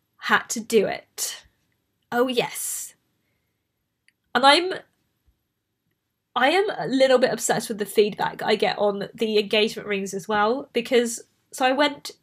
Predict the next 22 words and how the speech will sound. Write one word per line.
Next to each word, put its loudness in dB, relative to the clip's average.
into -2
Poundland 2
on -6
the -4
first -2
day 0
they 0
came -4
out, -8
and 0
they 0
had -4
so, -6
such -6
a -10
different -6
selection. -4
First 2
off, 0
they 6
were 6
ring-sized. 0